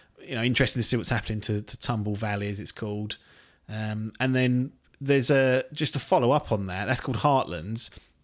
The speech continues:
In the campaign mode, so the sandbox mode, you can go on to, to Trumbull Valley,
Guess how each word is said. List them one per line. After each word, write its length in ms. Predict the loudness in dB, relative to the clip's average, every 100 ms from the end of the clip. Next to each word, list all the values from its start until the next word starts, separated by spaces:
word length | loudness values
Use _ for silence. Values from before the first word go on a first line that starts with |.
| _ _ _ _ _ -8 -8 _ 2
In 320 | 4 4 6
the 480 | 6 6 6 2 -2 _ _ _ _ _ _ _ -2
campaign 840 | 2 2 4 2 4 2 2 -2 -2
mode, 380 | -2 0 0 0
so 160 | -2
the 100 | -2
sandbox 540 | 2 2 2 0 -4 -8
mode, 420 | -6 -6 -6 -6
you 140 | -4 0
can 240 | 0 0
go 220 | 2 2
on 120 | 2
to, 240 | 2 0 0
to 120 | -4
Trumbull 360 | -2 -2 -2 -2
Valley, 560 | -4 -4 -4 -6 -6